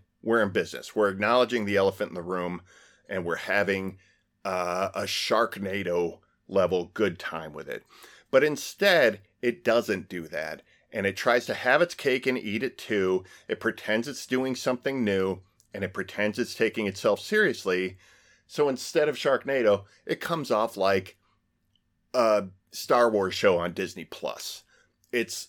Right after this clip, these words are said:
formulaic. It's the same thing over and over. It's not executed well, and they didn't put the money into it that they should have. And as a result,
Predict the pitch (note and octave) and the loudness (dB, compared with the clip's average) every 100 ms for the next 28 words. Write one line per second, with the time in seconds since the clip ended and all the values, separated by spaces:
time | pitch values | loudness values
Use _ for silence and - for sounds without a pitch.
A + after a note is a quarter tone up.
0 | _ - C#3+ C3 B2+ G#2 G2 D#2+ - - | _ -2 2 4 4 4 2 0 -6 -6
1 | - - C#3 C3 - B2+ B2 - A#2+ A2+ | -6 -2 -4 0 2 2 0 0 0 0
2 | - G#2+ G#2 G#2 G2+ G#2 B2+ B2 A2+ A2 | 2 2 4 2 2 2 4 4 4 0
3 | G2 - G2 F#2+ G#2 A2 A2 - A2+ G2 | -2 -2 -2 2 2 2 -4 -4 -2 0
4 | G2 G2+ G2+ G2 F#2 G#2+ G#2 A2+ A2+ A#2 | 2 4 4 2 -2 -2 -4 -4 -2 0
5 | B2 A#2+ G#2 F2 - E2 - - E2 E2 | 2 2 0 -2 -6 -8 -8 -10 -10 -8
6 | - E2+ F2+ F2 F2 F2 F2+ E2+ E2+ E2+ | -6 -2 0 0 0 -4 -6 -6 -10 -10
7 | E2+ A#2+ B2 - | 0 2 2 0